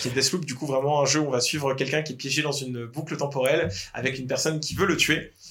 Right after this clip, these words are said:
Et donc, il y a plein de gens dans cette boucle, mais eux deux sont les seuls d'être conscients dans une boucle temporelle. Et du coup, le but, c'est de trou-, de, de trouver, euh, le moyen de briser cette boucle. Il y a un seul moyen de le briser.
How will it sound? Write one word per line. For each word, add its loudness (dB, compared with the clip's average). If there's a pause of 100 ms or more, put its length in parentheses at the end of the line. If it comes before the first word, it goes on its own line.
(140)
Et -16
donc, -6
il -4
y 6
a 4
plein 6
de 2
gens 6
dans 6
cette 0
boucle, -2
mais 0
eux 4
deux 4
sont -2
les 0
seuls 4 (160)
d'être -2
conscients 0
dans 2
une -4
boucle -2
temporelle. 2 (520)
Et -6
du 0
coup, 2
le 4
but, 0
c'est 2
de -2
trou-, -8
de, -2
de -6
trouver, 2
euh, 2 (420)
le -2
moyen 4
de 0
briser -2
cette -6
boucle. -6 (100)
Il -8
y -4
a -8
un 4
seul 0
moyen 0
de -6
le -2
briser. -2